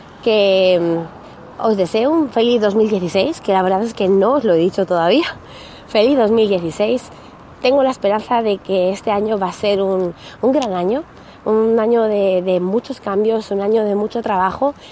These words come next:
pero que va a ser un, un gran año en, en, para nosotros y para, en España en general. Yo creo que va a ser un año que, que dará el, un giro a, a todo lo que han sido estos últimos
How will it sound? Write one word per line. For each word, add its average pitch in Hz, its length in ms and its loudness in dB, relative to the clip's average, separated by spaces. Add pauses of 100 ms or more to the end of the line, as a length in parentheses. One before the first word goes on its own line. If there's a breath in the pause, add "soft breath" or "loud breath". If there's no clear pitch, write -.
(240 loud breath)
pero 196 200 2
que 190 140 0
va 190 100 0
a 214 40 -8
ser 233 220 -2
un, 202 340 0
un 269 180 0
gran 208 220 -4
año 233 320 0
en, 185 360 0 (340 loud breath)
en, 170 720 0
para 180 200 -2
nosotros 226 640 -2
y 202 80 2
para, 175 520 -2
en 190 120 -4
España 208 280 -4
en 247 60 -6
general. 180 380 -4
Yo 185 80 -8
creo 180 280 -4
que 180 140 -6
va 175 100 -4
a 180 60 -6
ser 170 320 -8 (460 loud breath)
un 196 180 0
año 196 300 0
que, 175 440 0
que 196 100 -2
dará 202 420 2
el, 175 500 0 (480 loud breath)
un 254 140 2
giro 226 480 0
a, 185 340 0
a 202 80 0
todo 226 160 0
lo 226 100 2
que 214 80 -2
han 208 80 -4
sido 214 200 0
estos 208 360 -8
últimos 196 480 0